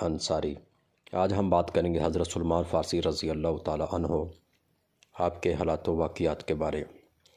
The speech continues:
ये एक ऐसे अजीमुल मरतब शख्स की दास्तान है जो अपनी हकीकी मंजिल को हासिल करने के लिए हमेशा कोशा और अपने रब हकीकी की तलाश में मुसलसल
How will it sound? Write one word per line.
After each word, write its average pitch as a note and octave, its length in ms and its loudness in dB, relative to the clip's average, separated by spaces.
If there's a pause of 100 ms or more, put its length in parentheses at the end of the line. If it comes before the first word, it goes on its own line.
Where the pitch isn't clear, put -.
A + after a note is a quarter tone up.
(640)
ये G#2+ 300 4
एक A2+ 140 4
ऐसे G2+ 260 2
अजीमुल G2 400 2
मरतब F2 380 2
शख्स - 260 -2
की F2+ 160 2
दास्तान E2+ 420 2
है D#2 240 -2 (520)
जो G2 180 4
अपनी F#2+ 260 2
हकीकी E2+ 420 -2
मंजिल D#2+ 340 0
को D#2+ 200 0 (580)
हासिल F#2+ 280 0
करने F2 240 2
के F2 120 -2
लिए E2+ 180 2
हमेशा F2 460 2
कोशा G2+ 380 0 (380)
और G2 120 4
अपने F#2+ 260 2
रब F#2+ 220 4
हकीकी F#2 440 -2
की F#2 180 0
तलाश E2+ 300 0
में D#2+ 200 -2 (360)
मुसलसल G2 580 0